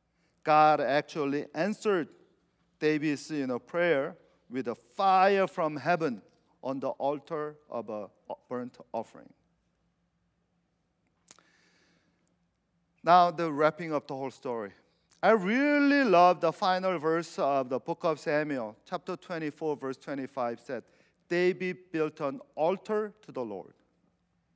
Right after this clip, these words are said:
David didn't build a temple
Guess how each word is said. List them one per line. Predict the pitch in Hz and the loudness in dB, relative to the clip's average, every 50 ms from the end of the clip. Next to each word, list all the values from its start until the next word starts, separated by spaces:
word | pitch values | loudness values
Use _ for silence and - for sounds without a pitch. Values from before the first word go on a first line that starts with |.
| _ _ _ _ _ _ _ _ _ _ _ _ _ _ _ _ _ _ _ _ _ _ _ _ _ | _ _ _ _ _ _ _ _ _ _ _ _ _ _ _ _ _ _ _ _ _ _ _ _ _
David | - 208 240 277 269 285 294 - - | 6 6 8 8 6 4 0 0 0
didn't | 240 208 226 214 185 | 0 2 2 0 2
build | 196 208 190 151 185 | 0 0 0 0 -2
a | 180 | -6
temple | - _ - 254 269 247 - - 277 277 277 277 - | -6 _ -2 -2 -2 -2 -4 -2 0 0 0 0 -4